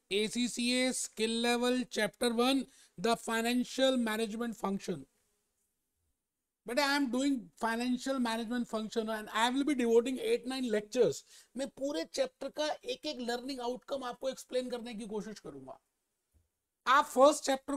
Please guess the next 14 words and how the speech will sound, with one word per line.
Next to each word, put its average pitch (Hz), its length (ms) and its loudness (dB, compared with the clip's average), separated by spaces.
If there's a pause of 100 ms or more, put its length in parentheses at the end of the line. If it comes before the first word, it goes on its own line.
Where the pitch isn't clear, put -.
को 311 80 0
ध्यान 240 320 0
देते 254 240 0
ही 294 60 4
नहीं 285 160 6
बेटे, 262 220 0
आप 269 220 0
अपने 269 380 -4
एमसीक्यूज़ 247 540 -2
देखिए, 254 300 -4
पास्ट 233 380 -4
ईयर 269 100 -4
पेपर्स 247 360 -4
देखिए, 262 420 -6